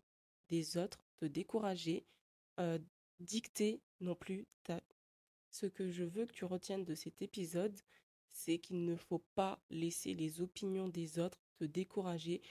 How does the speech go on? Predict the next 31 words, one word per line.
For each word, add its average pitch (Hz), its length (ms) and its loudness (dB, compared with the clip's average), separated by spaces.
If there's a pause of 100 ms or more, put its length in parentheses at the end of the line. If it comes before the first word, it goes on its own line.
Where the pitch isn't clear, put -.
(240)
et 180 140 2
encore 175 360 -2
moins 202 440 2 (640)
dicter 190 480 0 (180)
ta 170 160 4
vie. 156 220 -4 (340)
Écoute 240 360 2
ton 190 160 0
cœur, 165 280 0 (840)
pèse 226 380 8 (120)
le 175 200 2
pour 220 340 0 (100)
et 190 80 2
le 185 140 2
contre 196 380 0
dans 165 100 -2
ce - 100 -10
que 170 120 -6
tu - 240 -6
veux 156 180 -2
faire 180 420 2 (300)
et 180 80 2
fais 214 240 2
ce 208 180 -4
qui - 180 -14
semble 190 360 0
le 165 180 -4
plus 156 220 -8
juste 156 560 -2 (440)
pour - 180 -2
toi. - 200 -6